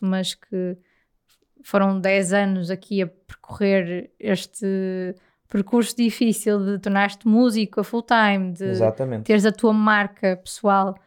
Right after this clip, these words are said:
Speaker 1: Como é que tu vês estes, estes anos todos e este percurso todo no geral? Ou seja, o que é que tu tiras deste, destes anos todos?
Speaker 2: Pá, primeira coisa é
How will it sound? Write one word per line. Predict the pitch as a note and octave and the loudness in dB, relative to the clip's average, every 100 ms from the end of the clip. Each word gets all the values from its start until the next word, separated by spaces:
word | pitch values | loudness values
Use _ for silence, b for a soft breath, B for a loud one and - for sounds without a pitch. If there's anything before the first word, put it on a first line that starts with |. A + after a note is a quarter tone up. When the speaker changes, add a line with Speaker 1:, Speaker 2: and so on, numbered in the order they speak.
| b b b b | b b b b
Speaker 1:
Como | - A3+ | 0 2
é | |
que | A#3 | 2
tu | - | -2
vês | A#3 B3 A#3 | 0 0 0
estes, | A#3 - - A3 G#3+ | -2 -6 -4 -4 0
estes | A3 - - | -2 0 2
anos | A3 A3 - | 2 2 0
todos | G#3 A3 G#3+ A3 - | 0 0 0 -6 -6
e | A3 | -2
este | A3+ A3 | -2 0
percurso | A#3+ G#3 A#3 A3+ - - | -4 -2 -2 -4 -6 -2
todo | G#3+ A3+ A#3 C4+ - _ _ _ _ _ | 0 2 0 -6 -8 _ _ _ _ _
no | A3 G#3+ | 2 4
geral? | G#3 G3+ F3+ F3 A3 | 4 4 4 0 -8
Ou | |
seja, | - F#3 F#3 | -8 -4 -2
o | |
que | A#3 | -2
é | |
que | A#3 | -4
tu | - A#3 | -8 -4
tiras | A#3+ G#3 G3+ F#3+ | 0 2 2 0
deste, | G3+ - - G3+ F#3+ | -4 -6 -4 -2 -2
destes | G3 G3 | -4 -2
anos | G3 F#3+ - | -2 -2 -4
todos? | F3 E3+ - - _ _ _ _ _ _ _ _ _ _ _ _ _ _ _ _ _ _ _ _ _ - | -8 -8 -12 -20 _ _ _ _ _ _ _ _ _ _ _ _ _ _ _ _ _ _ _ _ _ -4
Speaker 2:
Pá, | A#2 G#2 - _ _ _ | -4 -4 -12 _ _ _
primeira | C3 C3+ C#3+ C#3+ | -6 -2 -2 -2
coisa | C#3 C3 C3 C#3 | 0 -2 -2 -4
é | C#3 B2+ A#2 - | -2 -2 -4 -10